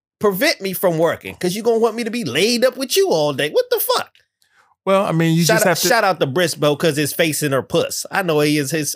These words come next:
Speaker 1: I know his, he up there eating goddamn, uh, rotten <laughs> crotch right now. Seafood deluxe. Fuck outta here, yo.
Speaker 2: Listen, I, I, I think that, so it is interesting that,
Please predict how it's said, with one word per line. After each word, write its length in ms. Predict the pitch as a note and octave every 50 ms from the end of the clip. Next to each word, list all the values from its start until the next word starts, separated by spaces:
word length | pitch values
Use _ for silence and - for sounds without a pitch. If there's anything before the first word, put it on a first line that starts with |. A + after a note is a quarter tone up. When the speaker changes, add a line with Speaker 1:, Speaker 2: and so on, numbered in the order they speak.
| -
Speaker 1:
I 100 | - G3 G3
know 160 | F#3 E3+ D#3
his, 180 | D#3+ D3 C3
he 200 | - - F#3 E3+
up 120 | D#3+ D3+ -
there 140 | D3+ D3 -
eating 240 | - E3 D#3 C#3 D3
goddamn, 580 | C#3 D3+ D3+ C#3 - D3 C#3+ D3 D3 C#3 C3+ C3+
uh, 280 | C3 B2+ B2 A#2+ E2 -
rotten 320 | G2+ A#2 D3 D3 - -
<laughs> 40 | -
crotch 320 | - - D#3 C#3+ D3 -
right 200 | - D#3+ D#3+ D3+
now. 240 | C3+ D3+ E3+ D3+ G2+ -
Seafood 480 | - - F3 D#3+ - - D#3+ D#3 B2+
deluxe. 460 | A#2 A#2 C#3+ D#3+ C#3+ - - - - - _ _ _ _ - _ _ _ _
Fuck 140 | - D#3+ -
outta 180 | G3+ - -
here, 140 | - A#2 E2+
yo. 280 | F2+ E2 D2+ - - - _ _ - - _ - - - _ _ -
Speaker 2:
Listen, 380 | F#3+ F3+ F#3 E3 - - C#3
I, 160 | A#2+ C3+ C#3+ - -
I, 80 | D3+ - - -
I 60 | D3+
think 400 | - - - G3+ A#3 B3 - -
that, 380 | B2+ A#2 A#2 A2+ G2+ - - - F#3+ - - - - - - _ _ _ _ _ _ _ _ - -
so 180 | - - E3+ E3
it 140 | F3 F#3 F3+
is 180 | G#3 A3 - -
interesting 500 | F3 G3 G3 G#3 E3+ - - D#3+ C#3 C3+
that, 380 | C3 C3 B2+ B2 - - -